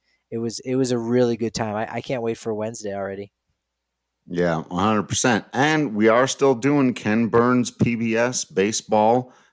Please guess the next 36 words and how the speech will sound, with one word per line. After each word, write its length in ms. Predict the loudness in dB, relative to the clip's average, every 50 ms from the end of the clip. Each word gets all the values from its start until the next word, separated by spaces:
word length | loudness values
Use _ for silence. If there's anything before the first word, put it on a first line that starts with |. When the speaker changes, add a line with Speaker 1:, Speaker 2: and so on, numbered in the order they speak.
| _ -8
Speaker 2:
Tuesdays 580 | -2 0 2 2 2 4 6 6 6 4 2 2
and 180 | 0 0 2
Thursdays. 560 | 2 2 2 2 2 4 4 6 6 6 4
So 300 | 2 2 4 4 4 4
just 380 | 2 2 0 0 0 0 -2 0
like 380 | 2 4 4 4 2 -2 -10 -10
the 180 | -2 0 2 2
actual 440 | 2 2 0 -2 -4 -4 -2 -2
sport, 460 | -2 -4 -4 0 4 4 4 4 4 2
you 60 | -2
know, 140 | -2 0 0
it 40 |
was 140 | 0 2 2
important 440 | 2 2 2 2 2 2 0 -2 -8
for 200 | -8 -2 0 2
us. 240 | 4 4 2 2 -2 -10 -12 -20 -20 -20 -20 -20 _ _ -2
We 120 | 0 0 0
understand 500 | 0 0 -2 -2 0 2 2 4 4 2
that 60 | 2
you 120 | 2 0
baseball 600 | 2 2 2 4 2 2 0 2 2 4 4 4
fans 680 | 2 0 -6 -4 -2 0 0 0 0 -2 -2 -6 -8 _ _ -6
n-, 260 | -4 -4 -4 -6 -8 -6
need 360 | -2 0 2 2 2 2 2
your 100 | 0 0
baseball 800 | 2 2 2 2 2 0 0 2 4 4 4 4 2 -2 _ _
every 300 | -6 -4 -2 2 2 2
day. 360 | 2 2 4 4 4 4 4 2
As 200 | 0 0 -2 -2
Bud 260 | 2 2 4 4 2
Black 340 | 2 0 2 0 0 0 -2
is 120 | -4 -4
fond 300 | -2 0 2 2 2 2
of 80 | 0 -2
saying, 520 | -4 -4 -2 -2 0 0 0 0 -2 -4 _ _ _ _ -4
"Drew, 460 | 2 4 6 6 6 4 2 -2 _